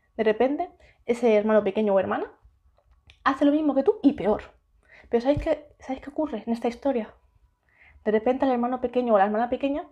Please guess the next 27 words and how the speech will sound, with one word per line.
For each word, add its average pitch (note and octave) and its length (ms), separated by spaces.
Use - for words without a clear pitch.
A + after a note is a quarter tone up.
no G4+ 60
pasa F4 200
nada. - 380
Puede B3 160
hacerlo C4 560
y G#3+ 60
no A3 80
sucede A#3 360
nada, G#3+ 260
no G#3+ 100
hay A3+ 60
represalias, A#3 520
no B3+ 60
hay C4+ 80
nada. A#3+ 340
¿Tú A#3 100
cómo A#3 160
te G#3+ 120
sientes? A#3+ 420
Con G#3 120
una B3+ 160
cara B3 340
de, A3+ 260
"Esto - 400
no A#3 160
puede C4+ 200
ser". A#3 300